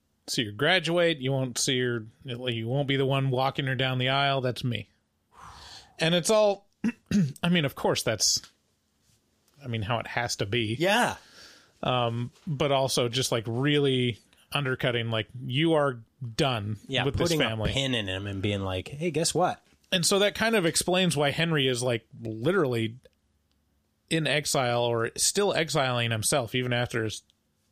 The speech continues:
Speaker 1: brother's dead. Like, he's still feeling the shame and guilt and, like, the gravity of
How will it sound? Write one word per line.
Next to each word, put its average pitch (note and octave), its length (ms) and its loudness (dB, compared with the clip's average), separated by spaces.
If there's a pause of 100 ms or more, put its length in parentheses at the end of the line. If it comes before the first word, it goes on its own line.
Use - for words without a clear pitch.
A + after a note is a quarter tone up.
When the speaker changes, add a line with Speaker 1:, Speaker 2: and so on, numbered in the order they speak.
Speaker 1:
brother's B2 380 -2
dead. A2 360 -2 (360)
Like, A2 220 -4 (640)
he's - 240 0
still E3+ 300 4
feeling D3 720 0 (960)
the C#3 180 -4
shame C#3 460 2
and B2 200 0
guilt B2+ 640 -4
and, B2+ 220 -2
like, A#2+ 280 -2
the A2+ 400 -2 (180)
gravity B2 600 0
of A2 360 -8